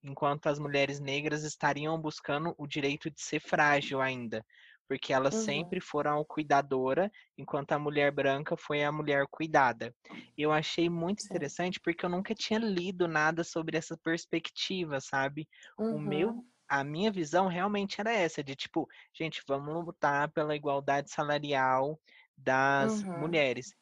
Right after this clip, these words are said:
Speaker 1: E aí, depois de pensar mais um pouco, eu vi que não era excludente as coisas, sabe?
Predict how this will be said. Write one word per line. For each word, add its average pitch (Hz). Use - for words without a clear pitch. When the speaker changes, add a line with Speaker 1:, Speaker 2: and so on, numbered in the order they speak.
Speaker 1:
E 170
aí, 165
depois 175
de 170
pensar 156
mais 131
um 139
pouco, 180
eu 180
vi 170
que -
não 180
era 170
excludente 185
as 151
coisas, 120
sabe? 135